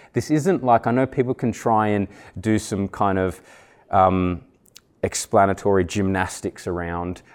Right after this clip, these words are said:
text and kind of try and argue it away. But there's, there's, this is just black and white. Like Paul is saying, the sexually immoral will not inherit the kingdom of heaven, as in they will go to hell. Those who stay in sexual immorality, in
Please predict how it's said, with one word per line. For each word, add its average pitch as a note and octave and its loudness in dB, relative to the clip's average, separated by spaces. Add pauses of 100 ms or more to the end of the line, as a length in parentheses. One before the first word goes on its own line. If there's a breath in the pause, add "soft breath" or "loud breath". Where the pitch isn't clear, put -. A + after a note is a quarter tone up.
(240 soft breath)
text - -6
and F2+ -10
kind F#2+ -8
of E2+ -8
try F2+ -4
and E2+ -6
argue F#2 -2
it F2+ -2
away. F2+ 2
But F#2 -2
there's, B2+ -6
there's, B2 -6
this B2+ -10
is F#3 -2
just - -6
black A#2 -2
and G2+ -6
white. F2+ 2
Like G2 -6
Paul C#3 2
is C3 0
saying, G#2+ -4
the F#2 -4
sexually C#3 -2
immoral G2 2 (260 loud breath)
will D#3+ 8
not D3+ 4
inherit D3 4
the C#3 -4
kingdom D3 0
of B2+ -4
heaven, C#3 -4
as G#2+ -6
in C3+ -2
they C3 -2
will C3+ 2
go C#3 4
to A2 4
hell. G2+ -2 (480 loud breath)
Those D3 8
who C3 6 (240 loud breath)
stay D3+ 6
in A2 0
sexual C3+ 0
immorality, A2+ -2
in G2+ -8